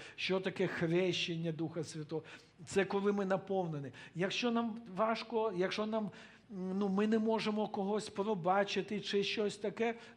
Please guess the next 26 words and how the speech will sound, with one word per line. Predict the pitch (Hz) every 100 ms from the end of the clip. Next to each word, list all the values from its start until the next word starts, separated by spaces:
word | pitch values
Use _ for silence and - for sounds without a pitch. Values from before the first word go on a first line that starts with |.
| -
давайте | 330 349 302
молитися. | 233 226 233 226 170 135 131 -
Починай | 190 233 240 277
молитися | 220 202 214 214 190 185
на | 165
інших | 180 220 - 208
мовах. | 175 175 175 123 - - -
Ти | 156
молишся | 160 208 220 220 - 190
деякий | 175 180 180 175
ч-, | - - -
час, | - 175 165
ти | -
читаєш | 143 170 196 202 196
Слово, | - 175 175 170 151 - - -
і | 180
ти | 165 185
відчуваєш, | 175 - 180 185 180 175
як | 160
твоє | - 160 156
серце | 147 190 196 - 151
стає | - 160 156
м'яким, | 156 151 156 190 208 - - - - -
і | 151
ти | 170
прощаєш. | 156 151 147 - 180 196 202 -